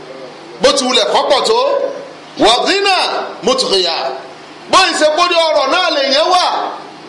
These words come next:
tí ò kúrò lórí ọ̀rọ̀, ṣíṣe dáadáa. Tọrọ ọ̀rọ̀ yẹn rán èèyàn níbi tọ́ da. Alágbèrè sọ́lọ́hun, òun ni kéèyàn ní, ni máa sọ yẹn dà.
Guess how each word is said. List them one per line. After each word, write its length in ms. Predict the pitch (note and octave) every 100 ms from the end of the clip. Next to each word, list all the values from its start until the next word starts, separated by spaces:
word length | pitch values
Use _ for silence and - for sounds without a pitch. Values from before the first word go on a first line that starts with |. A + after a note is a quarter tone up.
| - - -
tí 140 | - E4+
ò 120 | F#4
kúrò 280 | D4 E4+ F4+
lórí 260 | D4 D#4+ F4
ọ̀rọ̀, 340 | E4 D#4+ D#4 C4 - -
ṣíṣe 280 | D#4+ E4 E4
dáadáa. 440 | E4 D#4+ D#4 D4+ D#4 D4+ - - -
Tọrọ 260 | - C#4+ D#4
ọ̀rọ̀ 260 | F#4+ F#4+ D#4+
yẹn 240 | C4+ D4+
rán 160 | D#4+ F4
èèyàn 260 | E4 C#4+ C4
níbi 220 | D4+ D4+
tọ́ 240 | D4 D#4+ D#4+
da. 140 | C#4+ C#4 C#4+ - - - - -
Alágbèrè 680 | A#3+ D4+ E4+ E4+ C4+ D4+
sọ́lọ́hun, 500 | D4+ D#4 D#4+ D#4+ D4 D#4 - - -
òun 380 | A3 A#3 C#4
ni 100 | C#4 C#4 C#4 C#4
kéèyàn 540 | D4+ D#4+ D4 A3+ C4
ní, 120 | C#4+ D4+ D4+ -
ni 120 | G#3+
máa 140 | A#3+
sọ 140 | A#3+ G#3
yẹn 220 | E3 F#3+
dà. 100 | F#3